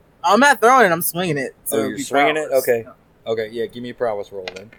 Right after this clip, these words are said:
Speaker 1: And let's see. Would I add my athletics into that too?
Speaker 2: Uh, yep.
Speaker 1: All right, so that's thirteen.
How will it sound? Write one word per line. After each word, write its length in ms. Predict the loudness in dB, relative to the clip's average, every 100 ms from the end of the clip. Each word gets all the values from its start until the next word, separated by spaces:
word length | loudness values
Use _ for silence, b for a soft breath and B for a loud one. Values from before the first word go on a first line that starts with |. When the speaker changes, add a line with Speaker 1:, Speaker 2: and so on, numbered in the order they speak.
| _ _ _ _ _ _ _ _ _ -20 -20 _ _ _ _ _ _ _ _ _ -6
Speaker 1:
And 380 | -2 0 -2
let's 180 | -2 -4
see. 240 | -4 -6 -4
Would 100 | 2
I 100 | 4 4
add 120 | 4
my 200 | 4 2
athletics 420 | 4 6 6 4
into 100 | 2
that 160 | 2 4
too? 180 | 0 -2 _ _ _
Speaker 2:
Uh, 480 | -8 -2 0 -2 -4 -14 _ _
yep. 260 | 0 0 0 _ _ _ _ _ _ _ -8
Speaker 1:
All 60 |
right, 240 | -8 -8 -10
so 160 | -12 -12 -20 _ _ _ _ _ _ -4
that's 180 | -2 0
thirteen. 600 | 0 0 0 0 0